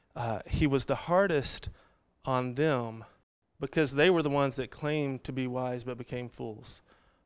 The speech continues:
Um, they were the ones who, they exchanged the truth for a lie. They had Jesus right there with them, but they exchanged that for a lie. The lie was that they didn't need Jesus,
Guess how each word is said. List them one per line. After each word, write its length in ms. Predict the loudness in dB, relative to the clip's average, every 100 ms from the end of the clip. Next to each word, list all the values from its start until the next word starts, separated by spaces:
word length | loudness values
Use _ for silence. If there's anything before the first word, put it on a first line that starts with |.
| -10
Um, 360 | -8 -6 -8 -2
they 140 | 4
were 180 | 6 4
the 80 | 2
ones 500 | 0 -2 -2 -6 -12 -18 _ _ _ _ -6
who, 320 | -4 -4 -6 -12 _ _ -12
they 160 | 0 2
exchanged 580 | 2 -2 0 0 -2 -4
the 80 | -8
truth 640 | -4 -2 -2 -4 -12 -20 _ _ _ _
for 220 | -2 2
a 60 | 2
lie. 420 | 2 0 0 -2
They 220 | 0 0
had 420 | 2 6 6 6
Jesus 600 | 2 -2 0 0 -2 -4 -2
right 220 | -2 0
there 140 | -2
with 220 | -4 -6
them, 180 | -8 -16 -18 _ _
but 140 | -4 0
they 100 | 0
exchanged 500 | -2 0 2 2 4
that 180 | 2 4
for 160 | 0
a 80 | 0
lie. 320 | 2 2 2
The 120 | 0 0
lie 360 | 8 10 10
was 680 | 8 6 4 2 -2 -6 -10 -14 -20 _ _ 0
that 180 | 2
they 140 | 2 0
didn't 480 | 2 2 2 -2 -4
need 480 | -4 -2 -2 -6
Jesus, 760 | -8 -8 -8 -10 -14 -16 -20 -20